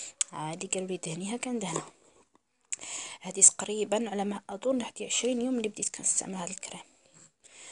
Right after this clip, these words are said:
ما كنقولكمش راه حيدوهم لي في مره، ما كتبش الكذوب لله حرام. داو دوك الخطوط كيمشيو، مبقاوش ناصحين كحل هكذاك، بداو كيبهاقوا. ومي كنديرو كنمشي للحمام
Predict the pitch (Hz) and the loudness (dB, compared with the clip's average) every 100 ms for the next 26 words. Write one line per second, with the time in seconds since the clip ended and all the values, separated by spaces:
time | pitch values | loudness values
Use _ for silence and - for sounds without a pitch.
0 | - 190 - 302 294 277 240 247 226 220 | -12 -6 0 2 2 0 2 2 2 0
1 | 214 208 202 190 185 175 156 208 - _ | -2 -2 -2 -2 -4 -2 0 -2 -6 _
2 | _ _ - - - - - 160 156 131 | _ _ -20 -12 -4 -4 -4 -10 -10 -10
3 | 151 175 - - 156 233 302 _ - - | -12 -10 -8 -6 -2 -2 -2 _ -20 -20
4 | - - - - _ _ - _ _ - | -18 -16 -16 -18 _ _ -20 _ _ 4
5 | 285 226 196 - - - - - 202 - | 8 8 6 -2 -16 -10 -10 -8 -8 -8
6 | 175 226 277 - - 180 247 - _ - | -4 0 6 8 8 6 -2 -6 _ -20
7 | - 185 - 190 175 - 180 185 175 185 | -14 -4 -4 0 4 4 2 -4 -6 -4
8 | 185 165 165 190 285 - - - 180 - | -4 -6 -8 -10 -12 -12 -20 -20 -16 -12
9 | 190 196 202 190 175 269 - _ _ _ | -12 -8 -4 -2 -4 -8 -16 _ _ _
10 | _ _ _ _ _ _ _ - 190 202 | _ _ _ _ _ _ _ -16 -12 -8
11 | 196 220 226 247 233 233 254 240 220 220 | -6 -6 -4 -2 2 4 4 2 -4 -2
12 | - 214 220 - 269 392 392 | -2 -2 -2 0 2 2 -2